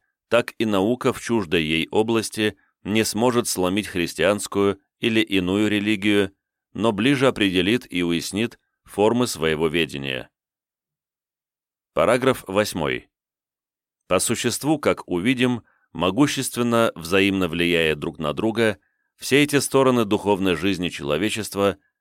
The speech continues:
совершенно различны по занимаемой ими области. Такое различие не вызывает сомнений для этики,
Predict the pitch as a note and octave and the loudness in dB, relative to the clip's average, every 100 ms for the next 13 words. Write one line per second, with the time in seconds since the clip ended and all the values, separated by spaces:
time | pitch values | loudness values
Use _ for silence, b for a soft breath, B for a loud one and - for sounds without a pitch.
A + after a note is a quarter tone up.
0 | _ - - G2+ G2 - C3+ B2+ A#2 G2 | _ -8 0 2 2 2 0 4 4 4
1 | E2 G#2 A2 - B2+ G2+ E2 F#2+ F#2 G2+ | 0 -4 -4 -6 -4 -4 -2 -2 0 0
2 | G2+ F#2 F2 - G#2+ G2+ - G2+ D#2+ D2 | 0 0 -2 -2 -4 -2 0 0 0 -4
3 | - C#2+ - _ _ _ _ _ _ _ | -6 -8 -8 _ _ _ _ _ _ _
4 | - F#2+ G#2 G2+ G2+ E2+ G#2+ - G2+ G2+ | -4 2 4 6 4 2 -2 0 0 2
5 | G2+ G2+ G#2+ G#2 E2 D2+ F#2+ F2 F2 E2 | 0 2 2 4 2 0 -2 -2 -2 -2
6 | D#2 F#2+ F#2+ D#2 D#2 C#2+ C2 | 0 2 2 -2 -8 -8 -8